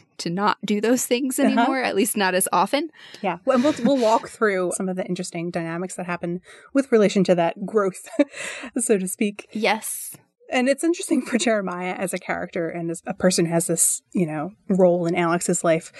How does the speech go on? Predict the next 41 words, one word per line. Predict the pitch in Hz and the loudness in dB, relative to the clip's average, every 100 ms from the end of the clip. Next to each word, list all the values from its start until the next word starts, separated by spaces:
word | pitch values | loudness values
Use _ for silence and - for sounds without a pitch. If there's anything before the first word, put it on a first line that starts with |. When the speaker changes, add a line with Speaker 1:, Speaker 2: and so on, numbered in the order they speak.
| - - - - - | -16 -16 -18 -18 -2
Speaker 2:
We | 220 | 0
see | 240 - 320 | 2 4 2
him | 392 381 | 4 2
kind | 311 302 247 | 4 4 2
of | |
lead | 196 196 226 226 190 | 0 -2 -2 -2 -2
the | 185 | 0
way | 160 147 - 214 - _ | 0 0 -2 -6 -12 _
regarding | 202 202 196 196 196 190 175 170 - - 214 | -4 -2 0 2 2 2 0 -2 -8 -14 -4
getting | 233 262 254 | 0 2 0
Kara | - - 214 | 0 2 2
to | 202 | 2
fit | - 190 | 0 2
in. | 180 175 247 _ _ - | 2 -2 -6 _ _ -12
He | 180 165 | -2 4
Speaker 1:
Mm-hmm. | 202 | 4
Speaker 2:
gives | 190 208 | 4 2
her | 233 185 | 4 2
the | |
glasses | 165 165 160 - 170 | 2 -2 -2 -2 -2
and | 180 170 | -2 -2
says, | 160 160 - - | -2 -2 -6 -8
"This | 226 220 | -6 -2
will | 208 | -2
help | 196 196 | -2 -6
you | 185 | -6
suppress | - - 220 - | -8 0 0 2
your | 180 | 0
vision, | 208 277 269 240 | 2 2 4 2
help | 208 185 | 0 -4
you | |
fit | 165 202 | -4 -4
in." | 233 247 233 233 - - - - | -2 -2 -2 -2 -6 -18 -16 -10
And | 220 - 226 | -8 -2 0
you | |
compare | 214 214 247 254 | 2 2 2 2
that | 220 208 - | 2 2 -2
to | - 220 202 190 - - - | -2 -2 -2 -4 -10 -14 -6
the | 202 190 | -6 -6
kinds | - 208 202 190 | -6 -4 -2 -2
of | 196 190 | -2 -4